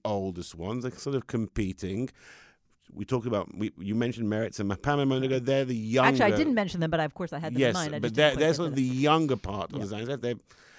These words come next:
Speaker 1: Map-, well, Meretz, which is partly Mapam, its roots are in Poalei Zion Small, which is nineteen twenty. Poalei Zion is the oldest Zo-,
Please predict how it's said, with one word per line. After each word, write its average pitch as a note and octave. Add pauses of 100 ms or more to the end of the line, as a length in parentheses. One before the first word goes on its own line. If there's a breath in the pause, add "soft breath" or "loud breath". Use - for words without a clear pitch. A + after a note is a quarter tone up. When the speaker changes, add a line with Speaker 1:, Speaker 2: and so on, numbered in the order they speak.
(220 loud breath)
Speaker 1:
Map-, A2+ (200)
well, E2
Meretz, A#2
which G2
is E2
partly G2+
Mapam, G2+ (640 soft breath)
its -
roots G#2
are A2
in G2+
Poalei G2
Zion G2+
Small, G#2
which E2
is F2+
nineteen F2+
twenty. D#3
Poalei B2+
Zion B2
is G#2+
the A2+
oldest A2+
Zo-, G2+